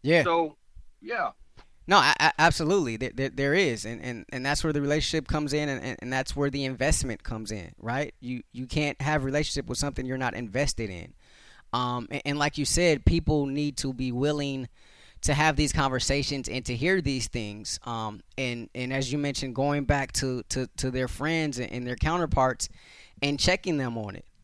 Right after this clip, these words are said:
Speaker 1: Um, I, I, I think that that's how, that's how you invoke real change. But also, it's just, it's not enough to say, "Oh, I don't see color," right? Because that, that's not doing, that's not doing the issue. Like, of course, we all see color,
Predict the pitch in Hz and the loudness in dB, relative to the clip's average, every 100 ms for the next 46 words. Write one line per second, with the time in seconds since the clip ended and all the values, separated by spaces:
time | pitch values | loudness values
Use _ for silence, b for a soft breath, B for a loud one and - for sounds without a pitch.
0 | _ 117 120 113 - - - - 147 - | _ -6 -4 -6 -8 -16 -20 -14 -10 -4
1 | 135 - 139 165 139 147 160 - 147 - | -4 -4 -4 -2 -2 0 0 -2 -2 0
2 | - 143 135 120 - 139 - 151 143 135 | 2 4 2 0 -4 -6 -2 2 2 2
3 | 139 131 117 b b b b 131 123 147 | 0 -2 -4 b b b b -6 2 2
4 | 151 135 139 123 160 156 143 123 151 208 | 2 2 0 2 2 2 0 2 4 6
5 | - 165 139 - - 156 - - b b | 6 6 6 2 2 0 0 -4 b b
6 | b b b 160 190 220 220 208 - 156 | b b b 2 6 6 6 4 4 6
7 | 185 165 - 160 151 151 156 151 - 151 | 6 4 6 6 8 6 4 4 2 2
8 | - 165 127 95 107 139 - 143 165 127 | 4 4 4 0 -2 -2 -2 0 0 2
9 | 156 160 - 151 156 185 160 131 147 160 | 2 0 0 -2 0 0 0 0 2 2
10 | 156 139 123 - - 147 - 226 135 156 | 2 -2 -8 -14 -2 0 2 2 2 0
11 | 151 127 131 165 - 107 80 120 - 143 | 0 -2 -2 0 0 -2 -6 -6 -4 -4
12 | - - 220 - - - 135 160 160 170 | 2 6 8 6 2 -4 0 2 6 8
13 | 185 - 147 - 147 107 90 | 8 6 2 2 4 2 -4